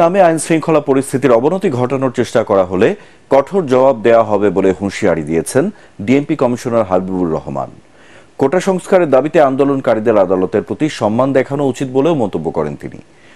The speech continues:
অপরাধ বিষয়ক সাংবাদিকদের সংগঠন ক্র্যাবের স্পোর্টস কার্নিভালের উদ্বোধনী অনুষ্ঠানে ডিএমপি কমিশনার এসব কথা বলেন। এ সময় সমাজ কল্যাণ মন্ত্রী দীপু মনি বলেন, সাংবাদিকদের অনুসন্ধানী প্রতিবেদনের কারণেই একের পর এক দুর্নীতিবাজের চিত্র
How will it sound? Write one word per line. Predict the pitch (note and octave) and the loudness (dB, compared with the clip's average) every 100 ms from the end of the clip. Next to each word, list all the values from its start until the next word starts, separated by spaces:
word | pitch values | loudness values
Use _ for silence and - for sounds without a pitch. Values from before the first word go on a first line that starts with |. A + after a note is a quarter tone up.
| - | -4
অপরাধ | F#2 A2 - F#2 | -2 0 0 -2
বিষয়ক | F#2+ G#2+ F#2 | -4 -2 -2
সাংবাদিকদের | - E2+ E2+ F#2 F2 G2 | -2 -4 -2 -2 -2 -4
সংগঠন | - F#2+ G2 - B2 E3 - - _ | -2 -2 -2 -2 -4 -4 -10 -20 _
ক্র্যাবের | - C3 C#3 D#3 D3 - | 2 2 4 2 0 -10
স্পোর্টস | - - D3+ F#3 - | -16 -2 0 0 -4
কার্নিভালের | - C3+ C3+ C3+ C#3 C#3+ | -2 -2 0 2 2 2
উদ্বোধনী | G#2 G2+ G#2+ G#2+ G2 | 0 0 -2 -2 -2
অনুষ্ঠানে | F#2 F2+ - G2+ D#3 - _ - | -4 -4 -4 -2 -4 -6 _ -14
ডিএমপি | G#2 C3 D#3 E3+ | 0 0 0 0
কমিশনার | D#3 B2 - D3 D3 | -2 -2 -4 -4 -4
এসব | G2+ - | -4 -2
কথা | E2 D#2+ | -2 -2
বলেন। | C#2+ C#2 B1+ B1 _ _ - - | -6 -6 -10 -14 _ _ -20 -4
এ | A2+ | -2
সময় | A#2 C3+ C3 - | 0 0 0 0
সমাজ | C3 D3+ C#3 | 0 0 -2
কল্যাণ | - G#2+ G2 | -2 0 0
মন্ত্রী | F#2+ F#2 B2 | -2 -4 -4
দীপু | G#2+ A2+ A#2 C#3 | -4 -4 -4 -2
মনি | A2 G2+ | -2 -2
বলেন, | E2+ E2+ D3+ G#3 - - _ - | 0 0 0 -4 -14 -20 _ -8
সাংবাদিকদের | - C3 D3 F#3+ F3+ D#3+ C#3 | -4 0 0 0 0 2 2
অনুসন্ধানী | D#3 - E3+ D#3 E3 | 0 -2 -2 -2 -2
প্রতিবেদনের | C#3 A#2+ C3+ C3 C3+ C#3+ C3 | -2 0 0 2 2 0 0
কারণেই | B2 C3+ D#3+ C#3 G3 _ | 0 0 0 -2 -6 _
একের | B2 C3 F3 | -2 0 0
পর | D3+ B2+ | 2 2
এক | A2+ | 2
দুর্নীতিবাজের | F2+ G#2 A2+ B2 G#2+ G#2+ A#2 - | 0 -2 -2 0 0 2 -2 -2
চিত্র | E3 | -4